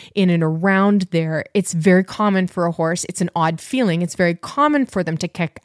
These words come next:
out, out of the blue. And I, you know, have trained s-, in a way that I can stand, so I'm not going to get kicked. But if the owner is trying to watch what I'm doing, I'm very concerned about them getting kicked. And I'll often have to put my own body in a place that puts me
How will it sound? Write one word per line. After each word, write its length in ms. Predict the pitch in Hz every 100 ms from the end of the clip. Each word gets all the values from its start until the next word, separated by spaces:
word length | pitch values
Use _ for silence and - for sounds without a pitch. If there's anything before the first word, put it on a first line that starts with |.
| -
out, 260 | 180 175 -
out 100 | 165
of 80 | 165
the 80 |
blue. 400 | 165 165 151 147 -
And 160 | 175 165 - - - -
I, 220 | 196 202
you 340 | 208 202 196
know, 260 | 170 156 156
have 200 | - 165 165 -
trained 400 | - 196 196 -
s-, 180 | 190 - -
in 100 | 175
a 60 |
way 240 | 156 240 220
that 100 | 196
I 120 | 143
can 200 | - 160
stand, 380 | - - 175 175
so 140 | 170
I'm 120 | 160
not 260 | 170 - 170
going 260 | 190 233 262
to 100 | 208
get 220 | 165 -
kicked. 320 | 185 180 -
But 180 | 160 -
if 220 | 170 - _ _ -
the 320 | 165 165 151 -
owner 260 | 208 220 -
is 140 | 175
trying 180 | - 165
to 80 | 160
watch 320 | 165 165 -
what 80 | 160
I'm 240 | 156 165
doing, 640 | 160 269 392 214 147 190 214
I'm 140 | 196
very 180 | 190 190
concerned 340 | 233 214 220
about 300 | 202 202 196
them 280 | 196 220 262
getting 320 | 233 185 175
kicked. 460 | 156 - 180 339 - - -
And 120 | - 202
I'll 100 | -
often 320 | 196 190 208
have 260 | 180 180 -
to 320 | 196 180 175 -
put 160 | 190
my 120 | 190 180
own 240 | 247 302 277
body 360 | 190 180 180 -
in 160 | 185 160
a 80 | 151
place 300 | - 165 -
that 160 | -
puts 260 | - 156 -
me 300 | 143 147